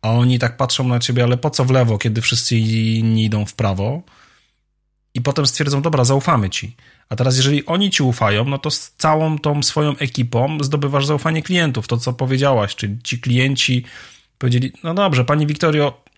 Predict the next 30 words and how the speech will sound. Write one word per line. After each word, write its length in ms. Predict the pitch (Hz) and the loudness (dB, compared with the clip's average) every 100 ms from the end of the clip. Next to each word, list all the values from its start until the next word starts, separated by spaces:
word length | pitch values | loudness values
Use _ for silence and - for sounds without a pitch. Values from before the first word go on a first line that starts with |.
| - | -8
my 160 | 160 131 | -2 0
też 240 | - 214 | 2 0
tego 260 | - 180 165 | 2 2 2
nie 160 | 165 151 | 2 2
czujemy, 680 | 160 156 131 123 185 254 - _ _ _ _ | 2 4 4 4 2 0 -6 _ _ _ _
ale 300 | - 220 208 | 0 2 2
faktycznie 400 | - - 202 190 | 0 -4 -2 0
jesteśmy 400 | 170 170 - 160 | 0 0 0 0
pani 440 | 160 160 156 143 | 0 0 0 0
w 60 | 127 | -2
stanie 480 | - 135 131 131 127 | 0 0 2 2 2
zaufać 680 | 120 120 123 120 165 180 - - | 2 4 2 2 2 0 -2 -8
i, 120 | - _ - | -20 _ -6
i 100 | 165 | 0
będziemy 400 | 165 156 156 156 | 2 2 2 0
się 160 | 151 | 0
dzielili 420 | 139 139 139 143 143 | 0 0 0 0 0
tym 180 | 135 | 0
doświadczeniem 760 | 135 131 - 139 143 143 143 143 | 0 -2 -4 -4 -4 -4 -4 -4
dobrym 340 | 143 147 151 | -2 0 0
i 40 | 147 | 0
złym. 280 | 160 160 120 - - - | 0 0 -2 -6 -12 -6
I 60 | |
to, 100 | 147 | -4
co 120 | 143 | -2
powiedziałaś, 420 | 151 156 160 160 135 | -2 0 2 2 0
szczególnie 360 | 135 135 143 | 0 0 2
dzielenie 320 | 127 139 139 | 2 2 0
się 140 | 131 139 | 0 -2
tym 280 | 143 139 | 0 -2